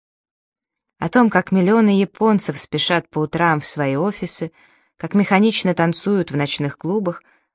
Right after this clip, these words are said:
как глубоко убеждены они в своей исключительности. Сотни тысяч иностранцев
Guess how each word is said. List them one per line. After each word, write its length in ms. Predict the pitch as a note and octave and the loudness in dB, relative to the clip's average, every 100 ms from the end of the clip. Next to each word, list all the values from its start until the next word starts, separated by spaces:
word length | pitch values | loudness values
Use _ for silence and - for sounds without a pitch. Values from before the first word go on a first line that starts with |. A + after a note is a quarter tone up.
| _ | _
как 160 | - C#3+ | -6 0
глубоко 560 | E3+ D#3 C#3+ - F3+ A#3+ | 2 4 2 2 4 4
убеждены 540 | D#3 D3 D3 C#3+ E3+ | 4 0 0 2 2
они 180 | F#3+ E3+ | 2 0
в 60 | |
своей 340 | - D#3 D3+ D3+ | -2 0 2 0
исключительности. 1080 | D3 - G3 - F3+ - B2+ - - - - _ _ _ _ _ _ _ _ _ _ _ - | -2 -4 -6 -2 -4 -4 -8 -8 -10 -12 -18 _ _ _ _ _ _ _ _ _ _ _ -10
Сотни 400 | - D4+ B3 A#3+ | -2 0 2 2
тысяч 420 | - A3 F#3+ - | 2 0 0 0
иностранцев 800 | D#3+ D#3+ - F#3+ G#3+ - F3 | 0 -2 -2 0 0 0 -6